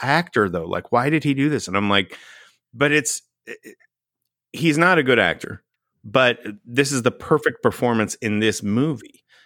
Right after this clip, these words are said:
you know, for the tone that they're trying to catch. Of course, this is how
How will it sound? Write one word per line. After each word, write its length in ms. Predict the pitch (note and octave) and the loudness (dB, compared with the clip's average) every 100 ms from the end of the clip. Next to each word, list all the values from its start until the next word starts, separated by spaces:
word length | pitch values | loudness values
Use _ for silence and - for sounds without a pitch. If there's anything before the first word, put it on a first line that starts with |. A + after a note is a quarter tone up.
| _ | _
you 80 | A2+ | 0
know, 100 | A2+ | 2
for 120 | A2+ | 2
the 100 | G#2 | 0
tone 520 | - - C#3+ D3+ D3 | -4 -2 0 2 2
that 140 | A2+ - | 0 0
they're 120 | F#2+ | -4
trying 340 | - G#2 F#2 E2+ | 0 0 0 -4
to 60 | |
catch. 320 | - E2+ F2 | -4 -4 -2
Of 140 | G2+ - | -4 -6
course, 440 | - B2 B2+ A#2 | -2 2 2 0
this 160 | A2+ F#2 | -4 -6
is 140 | F#2 | -4
how 500 | F#2 F2+ F2+ E2+ E2+ | 0 2 4 2 -2